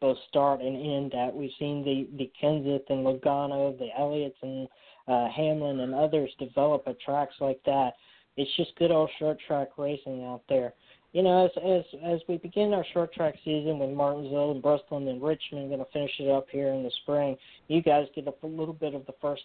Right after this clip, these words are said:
taste of this. Sometimes it's, you know, one of those places where drivers get an opportunity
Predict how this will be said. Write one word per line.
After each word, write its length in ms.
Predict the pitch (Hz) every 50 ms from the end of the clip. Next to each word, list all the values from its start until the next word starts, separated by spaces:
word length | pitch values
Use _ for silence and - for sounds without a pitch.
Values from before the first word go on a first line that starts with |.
| _ - -
taste 240 | 156 160 156 - - -
of 140 | 131 123 123
this. 180 | 123 120 117 - -
Sometimes 420 | 147 147 - - 147 147 143 139
it's, 220 | 151 147 135 - -
you 80 | 156
know, 140 | 147 143 139
one 180 | 135 139 143 147
of 80 | 139
those 160 | 143 143 139 131 -
places 340 | - 151 147 139 - 151 135 -
where 120 | 147 135
drivers 360 | 131 135 135 139 139 139 143 131 -
get 120 | - 147 139
an 120 | 139 139
opportunity 800 | 131 135 135 - 131 - - 147 143 143 135 135 135 139 139 135